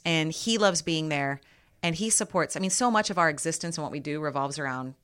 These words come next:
this and my career and the schedule. Th-, my schedule dictates so much of what we do.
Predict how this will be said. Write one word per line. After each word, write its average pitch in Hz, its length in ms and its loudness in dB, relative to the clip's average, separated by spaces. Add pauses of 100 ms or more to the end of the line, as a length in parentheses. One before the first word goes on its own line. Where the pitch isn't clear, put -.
(360)
this - 320 0
and 143 100 -4
my 139 140 2
career 131 600 -2
and 143 200 -4
the 135 60 -4
schedule. 151 800 2 (220)
Th-, 147 200 -16 (160)
my 170 220 8
schedule 160 340 2
dictates - 480 -2
so 160 180 2
much 147 300 0
of 135 80 -10
what 143 80 -4
we 139 80 -6
do. 165 360 2